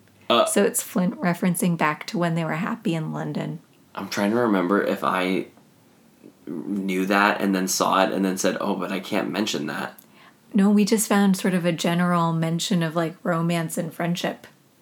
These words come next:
Speaker 1: Oh my God, wow. That's huge.
Speaker 2: I know. Isn't that amazing?
Speaker 1: That's amazing.
Speaker 2: Yeah.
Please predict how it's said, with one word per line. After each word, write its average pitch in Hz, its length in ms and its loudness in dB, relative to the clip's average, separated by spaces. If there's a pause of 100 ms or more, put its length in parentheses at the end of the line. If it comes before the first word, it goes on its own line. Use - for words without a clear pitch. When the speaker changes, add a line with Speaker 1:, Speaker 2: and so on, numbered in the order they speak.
(580)
Speaker 1:
Oh 101 180 -2
my 92 120 -2
God, 92 340 2
wow. 92 420 0 (100)
That's - 420 -4
huge. 127 520 6
Speaker 2:
I 196 140 4
know. 196 320 4
Isn't 220 180 0
that 180 200 0 (140)
amazing? 165 500 -2
Speaker 1:
That's 185 200 -2
amazing. 85 580 -4
Speaker 2:
Yeah. 165 260 -6